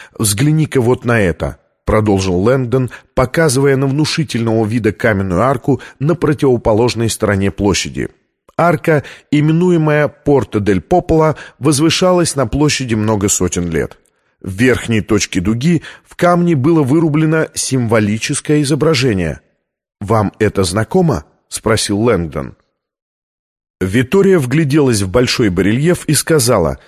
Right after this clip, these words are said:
«Сверкающая звезда над сложенными пирамидой камнями. Источник света над пирамидой, если быть точным», произнёс учёный. «Совсем как на большой печати Соединённых Штатов»,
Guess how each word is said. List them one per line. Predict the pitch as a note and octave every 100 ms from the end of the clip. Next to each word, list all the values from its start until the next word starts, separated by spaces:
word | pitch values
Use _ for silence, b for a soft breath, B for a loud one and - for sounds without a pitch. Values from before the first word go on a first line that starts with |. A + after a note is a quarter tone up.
| b b b
«Сверкающая | - A#2+ A#2 E3 D#3+ C3+ D3
звезда | B2+ C3 B2+ A#2 D#3+
над | D3+ C#3
сложенными | - C3+ D3+ C3 C#3+ C#3 C3+
пирамидой | A2+ A2 G#2 G#2 A2+ B2
камнями. | A#2+ C#3 C3 B2 F#2+ C#2 A#1 - _ _ _ _
Источник | C3 - - D3+ - D3 D3
света | - C#3 D3 B2 F2
над | E2+ D#2+
пирамидой, | - G2 A2 G2+ C#2+ C2+ - _
если | F2 E2 -
быть | F2 F2+ -
точным», | F2+ - B1 A1+ - _ -
произнёс | F2+ F#2 E2 D#2+ G#2
учёный. | - F2+ C2+ A1 - b b b b
«Совсем | - A#2+ - F#3
как | E3 F3+ D#3
на | D#3
большой | D3 C#3 - E3+
печати | - D#3 - D#3+ D3
Соединённых | D3+ - D#3 C#3 D#3 D#3 D#3+
Штатов», | - - A2 - -